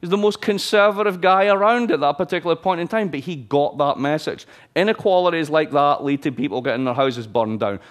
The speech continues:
Let's make it like that. We still make out like bandits, but then they have to stop being a threat. So this is the two tracks around which it goes. This hits the buffers in the nineteen thirties when the Great Depression hits.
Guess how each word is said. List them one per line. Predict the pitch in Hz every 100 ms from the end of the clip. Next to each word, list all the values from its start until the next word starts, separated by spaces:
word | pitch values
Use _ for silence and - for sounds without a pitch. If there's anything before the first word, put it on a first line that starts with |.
| -
Let's | 254 262
make | 233 226
it | 202
like | 175 196
that. | 208 139
We | 139
still | 139 175 165
make | 143 139
out | 139 113
like | 113 110
bandits, | 196 254 190 -
but | 127
then | 147 151
they | 151
have | 147 127
to |
stop | - 127 -
being | 117 113
a |
threat. | - 135 92 - - _ _ - -
So | - 208
this | 151 175 220
is | 202
the | 160
two | - 202 180
tracks | 175 156 -
around | 143 127
which | 110
it | 127
goes. | 120 101 - - -
This | 135 226 285
hits | 339 -
the | - 156
buffers | 175 208 143 95 - - _ _ _ 156
in | 156
the | 156
nineteen | 156 - 139
thirties | - 165 165 120 110
when | 120
the | 117
Great | 127 98
Depression | 113 135 131 117 101
hits. | -